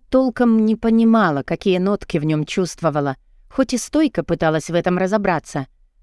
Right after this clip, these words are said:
Точно не корица. И терпкостью его тоже не назвать. Это явно что-то совершенно другое. То, что я не распознавала, но с первых же вдохов, к сожалению, признала его как приятный аромат.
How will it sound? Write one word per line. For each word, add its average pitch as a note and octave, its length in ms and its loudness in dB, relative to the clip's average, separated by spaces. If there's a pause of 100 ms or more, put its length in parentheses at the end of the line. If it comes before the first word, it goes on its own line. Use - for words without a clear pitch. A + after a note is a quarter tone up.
Точно E3 420 -4
не F3 140 -2
корица. D3+ 560 -4 (320)
И G#3 100 0
терпкостью G#3+ 840 -2
его F#3 240 0 (140)
тоже A3+ 300 0
не D3 100 0
назвать. E3 540 -2 (340)
Это F3+ 180 -2
явно D#3+ 360 0
что-то F3+ 320 -4
совершенно F3 600 -2
другое. D#3 540 -2 (500)
То, A#3+ 160 0
что - 180 -4
я B3 180 2
не A3 100 2
распознавала, G#3 960 0 (300)
но E3 140 -2
с - 80 -12
первых F3+ 440 0
же E3 180 -2
вдохов, G3 560 -2
к - 80 -18
сожалению, G3 600 0
признала G#3 640 0
его G#3+ 220 0
как - 240 -6
приятный G#3+ 680 -2
аромат. D#3 440 -2